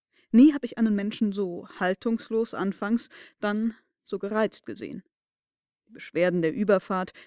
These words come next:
die bestandenen Gefahren, alles war von Neuem vorzunehmen. Wir waren rückwärts anstatt vorangekommen. Aber mein Oheim gewann rasch wieder die Oberhand. „Ah,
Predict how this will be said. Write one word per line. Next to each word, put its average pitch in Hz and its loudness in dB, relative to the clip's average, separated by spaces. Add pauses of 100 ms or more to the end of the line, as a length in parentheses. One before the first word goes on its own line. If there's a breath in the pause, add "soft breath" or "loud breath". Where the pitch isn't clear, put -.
die - -10
bestandenen 220 2
Gefahren, 233 4 (300 loud breath)
alles 285 -2
war 254 -6
von 226 2
Neuem 240 2
vorzunehmen. 170 -2 (560)
Wir 226 2
waren 220 2 (120)
rückwärts - -6
anstatt 165 -8
vorangekommen. 165 -4 (920)
Aber 262 0
mein 262 2
Oheim 208 0
gewann 214 -6
rasch 180 -8
wieder 170 -2
die 170 -6
Oberhand. - -6 (800 loud breath)
„Ah, 208 4